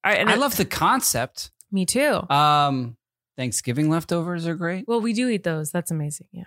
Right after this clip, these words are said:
Speaker 2: Yeah, we do. I know. But then we also, that we'll eat some of it and then we'll put the rest of it back in the fridge.
Speaker 1: Yeah.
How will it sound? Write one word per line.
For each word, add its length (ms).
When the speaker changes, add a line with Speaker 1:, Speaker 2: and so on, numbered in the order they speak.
Speaker 2:
Yeah, 200
we 100
do. 320
I 120
know. 160
But 220
then 120
we 100
also, 340
that 160
we'll 200
eat 160
some 220
of 100
it 160
and 100
then 100
we'll 120
put 280
the 100
rest 320
of 80
it 200
back 300
in 80
the 60
fridge. 520
Speaker 1:
Yeah. 200